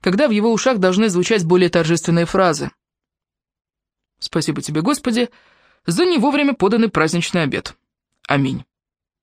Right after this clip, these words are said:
Я внутренне улыбнулась. Это было вполне в стиле Криса. После молитвы он начал изображать хозяина, раскладывая еду по тарелкам, которые мы по очереди передавали ему.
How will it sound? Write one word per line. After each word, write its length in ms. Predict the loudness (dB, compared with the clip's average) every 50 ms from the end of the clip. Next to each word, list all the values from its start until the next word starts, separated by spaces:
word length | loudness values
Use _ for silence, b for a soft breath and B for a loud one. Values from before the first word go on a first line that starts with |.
| _ _
Я 240 | -2 0 0 0 0
внутренне 400 | 2 0 0 0 0 0 0 0
улыбнулась. 540 | 0 -2 -2 -4 -4 -6 -6 -8 -10 -12 -14 _ _ _ _ _ _ _ _ _ _ _
Это 200 | -4 -4 -2 0
было 160 | 0 0 0
вполне 380 | 0 0 0 2 2 2 2 0
в 60 | -2
стиле 240 | -4 -4 -4 -4 -4
Криса. 360 | -6 -8 -8 -8 -10 -12 -16 _ _ B B B B B B B B B B B B B B B B B B
После 240 | 2 2 4 4 4
молитвы 360 | 4 4 4 2 2 2 2
он 60 | 4
начал 260 | 4 2 2 2 2
изображать 460 | 2 2 2 2 2 2 2 0 0
хозяина, 500 | 0 0 0 2 2 2 2 4 2 2
раскладывая 480 | 2 0 0 0 0 2 2 4 4 4
еду 140 | 4 2 2
по 120 | 0 2 2
тарелкам, 460 | 2 2 4 2 2 2 2 2 2
которые 340 | 0 2 2 2 2 4 2
мы 100 | 2 2
по 80 | 4
очереди 440 | 4 4 2 2 2 0 0 0 0
передавали 460 | 0 0 2 2 2 2 2 2 2
ему. 340 | 0 0 -2 -2 -4 -6